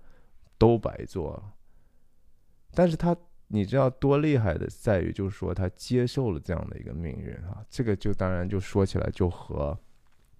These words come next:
他和 Frodo 的这个在水镜的这个地方的一，一个，一段对话有特别特别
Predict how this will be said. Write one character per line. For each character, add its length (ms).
他 160
和 100
Frodo 560
的 80
这 160
个 340
在 340
水 280
镜 300
的 160
这 100
个 140
地 120
方 260
的 60
一， 300
一 140
个， 160
一 120
段 240
对 140
话 320
有 200
特 200
别 160
特 160
别 200